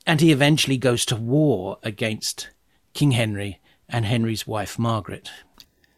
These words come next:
It all kicked off at the First Battle of Saint Albans, where Richard of York and his right-hand man, Warwick the Kingmaker, launched a surprise attack on King Henry with the intention of killing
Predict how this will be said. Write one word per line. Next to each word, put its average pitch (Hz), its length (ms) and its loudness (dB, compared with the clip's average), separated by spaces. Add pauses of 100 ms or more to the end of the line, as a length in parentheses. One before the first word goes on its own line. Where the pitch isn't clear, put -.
(380)
It 180 160 8
all 254 240 6
kicked - 340 0
off 156 220 2
at - 80 -10
the 143 80 -6
First 156 440 2
Battle 127 300 -2
of 120 120 -4
Saint - 260 -2
Albans, 131 640 -6 (280)
where 139 220 4
Richard 208 300 4
of 185 100 2
York 139 540 0
and 135 120 2
his 120 160 0
right-hand 139 680 2
man, 127 420 0 (260)
Warwick 156 420 4
the - 80 -2
Kingmaker, 113 680 0 (320)
launched 151 400 2
a 139 40 0
surprise 170 560 0
attack 139 420 0
on 117 140 -6
King 117 200 -6
Henry 107 400 -4 (260)
with 147 160 4
the 165 120 8
intention 185 580 4
of 147 220 -2
killing 131 440 0